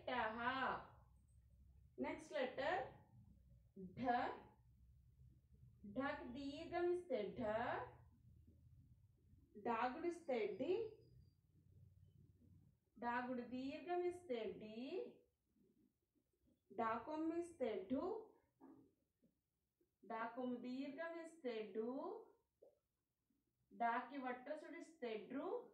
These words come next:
డాకి వట్ర సుడి దీర్ఘం ఇస్తే డ్రు. డాకెత్తం ఇస్తే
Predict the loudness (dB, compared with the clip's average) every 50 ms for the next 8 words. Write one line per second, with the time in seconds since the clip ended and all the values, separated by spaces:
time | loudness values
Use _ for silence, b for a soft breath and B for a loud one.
0 | -20 _ _ _ _ _ _ _ _ _ _ _ _ _ _ _ _ _ _ _
1 | _ _ _ -4 -2 0 0 2 0 -2 -4 -2 -2 0 0 0 -2 -2 0 0
2 | -2 -2 0 0 -2 0 0 0 -2 -2 0 4 6 8 8 8 6 2 -2 0
3 | 2 2 2 0 -2 -4 -4 -2 0 0 0 0 2 2 0 0 -2 -4 -10 -18
4 | -20 _ _ _ _ _ _ _ _ _ _ _ _ _ _ _ _ _ _ _
5 | _ _ _ _ -20 -20 _ _ _ _ _ _ _ _ _ -4 -2 0 0 0
6 | 0 0 0 -2 -2 -2 -4 -4 -4 -4 -2 -4 -6 -6 -8 -8 -4 -4 -2